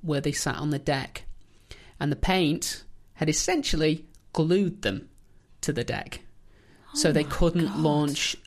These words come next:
Speaker 1: most of the lifeboats.
Speaker 2: I mean,
Speaker 1: And it
Speaker 2: there are names for people who do stuff like that, and I'm, I don't think I can use it right now, but
Speaker 1: Mm.
Speaker 2: use your imagination. There,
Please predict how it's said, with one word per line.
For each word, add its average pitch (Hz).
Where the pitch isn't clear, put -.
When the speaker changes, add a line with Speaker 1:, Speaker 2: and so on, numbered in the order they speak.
Speaker 1:
most 156
of 139
the 139
lifeboats. 131
Speaker 2:
I 254
mean, 294
Speaker 1:
And 339
it 349
Speaker 2:
there 381
are 370
names 262
for 202
people 185
who 170
do 160
stuff -
like 156
that, 165
and 185
I'm, 226
I 214
don't 220
think 202
I 190
can 185
use 175
it 175
right 214
now, 156
but 170
Speaker 1:
Mm. 139
Speaker 2:
use 277
your 277
imagination. 240
There, 202